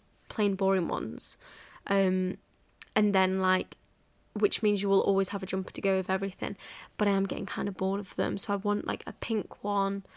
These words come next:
I just want some colourful ones and some fun ones, but I can't really find any that I love. But we will get there eventually. Um,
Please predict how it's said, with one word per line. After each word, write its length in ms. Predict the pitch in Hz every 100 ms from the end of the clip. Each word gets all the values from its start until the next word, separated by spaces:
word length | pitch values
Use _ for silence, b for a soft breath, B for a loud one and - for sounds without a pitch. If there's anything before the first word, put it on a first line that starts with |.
| B
I 80 | B
just 120 | -
want 100 | 311
some 120 | 302 320
colourful 500 | 240 233 - 233 214
ones 420 | 202 196 196 202
and 120 | 196
some 180 | - 202
fun 280 | - 196 190
ones, 300 | 185 185 180
but 180 | -
I 60 | -
can't 300 | - 202 202
really 200 | 185 190
find 320 | - 185 190
any 160 | 190 202
that 160 | -
I 60 | -
love. 240 | 190 196 -
But 160 | - - _ - -
we 80 |
will 160 | 320 311
get 200 | 247 170
there 180 | - -
eventually. 600 | - 123 - - - - B B B B B -
Um, 360 | 220 214 208